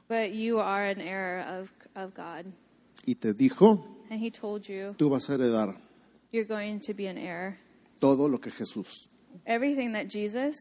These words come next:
Speaker 2: tiene.
Speaker 1: has.
Speaker 2: Así que hijos por la fe, dice el verso veintiséis, ¿verdad? Di conmigo,
Speaker 1: So,
Speaker 2: hijos por la fe.
Speaker 1: twenty-six, um, cri-, uh, children by faith.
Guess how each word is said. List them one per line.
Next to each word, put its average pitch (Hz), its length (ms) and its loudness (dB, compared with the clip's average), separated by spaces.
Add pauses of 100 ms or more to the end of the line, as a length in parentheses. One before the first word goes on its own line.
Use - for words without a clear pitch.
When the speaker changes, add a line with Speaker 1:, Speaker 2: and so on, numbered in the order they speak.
(100)
Speaker 2:
tiene. 92 300 -2 (400)
Speaker 1:
has. 165 240 -6 (1000)
Speaker 2:
Así 160 220 0
que 185 240 10
hijos 180 340 6
por 156 160 6
la 123 160 2
fe, 135 320 8
dice 117 440 0
el 117 180 2
verso 113 260 0
veintiséis, 98 560 -2
¿verdad? 107 280 0
Di 185 100 10
conmigo, 170 400 10
Speaker 1:
So, 196 80 10
Speaker 2:
hijos 214 380 12
por 254 100 -4 (300)
la 180 160 6
fe. 131 180 2
Speaker 1:
twenty-six, - 140 -10 (1600)
um, 208 540 -2 (420)
cri-, 220 280 4
uh, 202 440 -10 (800)
children 233 300 -4
by 208 160 0
faith. 190 580 -4